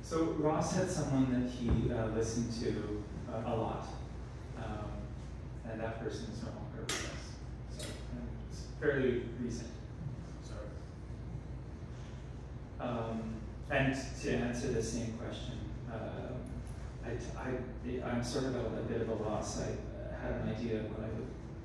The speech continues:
Speaker 1: what I would ask, but my studio is pretty, pretty quiet. I don't often have a lot of people into my studio.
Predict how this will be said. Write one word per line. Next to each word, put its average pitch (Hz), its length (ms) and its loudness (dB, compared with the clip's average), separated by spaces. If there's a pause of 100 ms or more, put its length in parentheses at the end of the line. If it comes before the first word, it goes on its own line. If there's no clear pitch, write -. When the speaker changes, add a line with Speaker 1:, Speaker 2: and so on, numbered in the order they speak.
(160)
Speaker 1:
what 120 120 -2
I 110 80 0
would 117 140 -2 (160)
ask, - 200 -4
but - 220 2 (240)
my 135 400 6
studio 120 580 6 (120)
is - 240 4
pretty, 120 500 4 (540)
pretty 139 240 4
quiet. 110 640 2
I 120 80 2
don't 120 440 2 (140)
often 120 440 2
have 117 180 2
a 117 80 2
lot 117 120 2
of - 100 2
people - 340 4
into 123 260 6
my 127 80 6
studio. 127 680 4